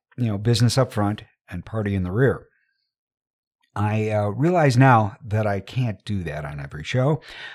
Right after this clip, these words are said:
but every once in a while, yeah, I'm gonna indulge myself. And today is one of those days. So today, you are going to meet another friend of mine. This one has a pulse.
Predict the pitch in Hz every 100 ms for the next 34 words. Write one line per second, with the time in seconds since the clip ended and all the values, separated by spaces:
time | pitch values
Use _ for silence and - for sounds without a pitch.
0 | - - 170 170 - 175 214 196 190 185
1 | 180 170 165 175 190 185 _ _ 151 170
2 | 156 180 185 170 165 147 151 151 123 127
3 | - 98 80 - _ - - _ - 117
4 | 113 104 113 120 117 98 98 - 98 90
5 | 92 82 87 85 123 104 78 - - _
6 | _ _ _ _ _ _ _ _ - 123
7 | 113 131 156 185 135 - - _ 143 180
8 | 190 165 170 135 143 156 143 131 120 131
9 | - 90 110 110 107 117 127 - 127 120
10 | 101 82 67 64 - _ _ - 143 139
11 | _ - 131 - 131 127 120 113 - 117
12 | 69 -